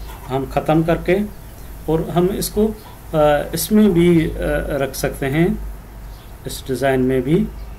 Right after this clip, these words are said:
ये भी बहुत हमें खूबसूरत लगेगा, लगेगा। और या हम इसको इधर भी रख सकते हैं, अ, डबल के तौर पे, तो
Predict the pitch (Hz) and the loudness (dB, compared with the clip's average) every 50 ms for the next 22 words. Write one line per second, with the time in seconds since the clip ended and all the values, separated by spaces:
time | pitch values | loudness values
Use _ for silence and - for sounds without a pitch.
0 | - - - 131 131 131 143 139 131 139 143 139 - 143 143 147 139 135 - - | -14 -6 -2 -2 0 0 0 0 0 0 0 0 0 -2 -2 -2 -2 -4 -6 -8
1 | 139 - - 151 139 131 127 135 143 131 143 147 160 180 196 214 - - - 135 | -8 -6 -6 -4 -4 -4 -2 -4 -4 -2 0 0 0 -2 -4 -6 -10 -12 -8 -8
2 | 135 123 135 143 139 160 180 214 214 - - - - - - - - - - - | -6 -4 -2 0 2 2 2 2 -2 -6 -10 -16 -16 -16 -14 -14 -14 -14 -12 -6
3 | - 135 135 135 135 135 143 143 139 139 151 156 190 214 214 - - - - - | -4 -2 0 0 0 -2 -2 -2 -2 -2 -2 -2 -2 -2 -6 -10 -14 -12 -12 -12
4 | - - - 165 196 220 - - - - 147 127 135 135 127 120 131 131 127 135 | -8 -4 -2 -2 -2 -2 -6 -10 -10 -10 -6 -4 -2 -2 -2 0 -2 0 0 -2
5 | 131 - - 135 120 110 - 139 131 131 147 165 202 214 - - - - - - | -4 -4 -6 -8 -8 -6 -4 -4 -2 0 0 0 0 0 -4 -10 -14 -16 -16 -16
6 | - - - - - 131 127 120 127 131 131 135 127 127 131 139 135 - 135 131 | -16 -14 -12 -6 -2 -2 0 0 0 0 2 0 0 0 0 -2 0 0 -2 0
7 | 131 143 165 202 214 - - - - - - - - - - 147 147 151 160 165 | 2 2 0 0 0 -4 -8 -14 -16 -16 -14 -14 -14 -6 -4 -2 -2 -2 -4 -6